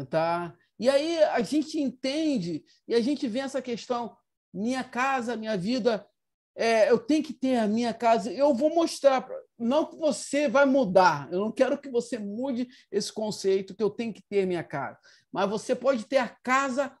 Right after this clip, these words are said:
do seu sonho, tá? Não necessariamente, às vezes, muitos amigos meus,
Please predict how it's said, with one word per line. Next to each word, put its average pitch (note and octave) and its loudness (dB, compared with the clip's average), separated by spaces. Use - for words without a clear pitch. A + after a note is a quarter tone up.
do F3+ -4
seu D#4+ -6
sonho, F#3+ -4
tá? F3+ 0
Não C4 -4
necessariamente, B3+ -2
às G#3+ -2
vezes, F3+ -4
muitos A#3+ -4
amigos G#3 -4
meus, G3 0